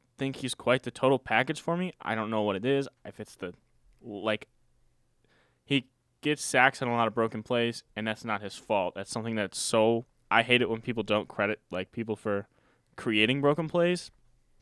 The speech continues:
But I just think that he's not that number one amazing athlete that people think he is. I think he'll be a star, but I don't think he's that athlete that,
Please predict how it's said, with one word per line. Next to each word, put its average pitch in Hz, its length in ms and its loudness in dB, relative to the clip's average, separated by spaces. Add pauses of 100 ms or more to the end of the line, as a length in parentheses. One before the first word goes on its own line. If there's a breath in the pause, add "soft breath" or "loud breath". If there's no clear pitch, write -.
(340)
But 117 360 0 (160)
I 117 120 -2
just 120 240 -6
think 131 220 -4
that 117 200 0 (260)
he's 131 360 -4
not 117 400 2 (300)
that 107 200 -2
number 104 320 -2
one 101 440 -2 (880)
amazing 107 560 0 (160)
athlete 113 480 2 (140)
that 131 140 -2
people 151 160 0
think 156 200 -6
he 151 160 -4
is. 165 220 -2
I 104 80 -8
think 107 240 -8
he'll 107 160 0
be 107 200 0
a 113 60 2
star, 139 420 4 (360)
but 104 100 2
I 101 80 6
don't 95 140 0
think 98 140 -10
he's 98 160 -12
that 92 160 -4
athlete 87 420 -8
that, - 160 -8